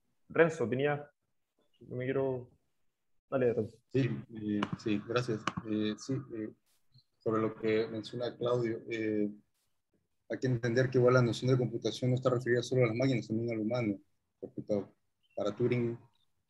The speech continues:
Speaker 2: la noción de computación tenía que ver en seguir reglas con papel y lápiz también, que es la noción ce-, central de la máquina universal. En ese sentido, bueno, toda regla, toda ejecución, también parte por lo humano, y de acuerdo a ello, bueno,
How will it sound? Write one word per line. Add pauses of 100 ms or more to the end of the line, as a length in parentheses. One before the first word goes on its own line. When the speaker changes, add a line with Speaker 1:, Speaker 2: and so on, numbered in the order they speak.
(180)
Speaker 2:
la
noción
de
computación
tenía
que
ver
en
seguir
reglas
con
papel
y
lápiz
también,
que
es
la
noción
ce-,
central
de
la
máquina
universal. (600)
En
ese
sentido,
bueno,
toda
regla,
toda
ejecución, (240)
también
parte
por
lo
humano,
y
de
acuerdo
a
ello,
bueno,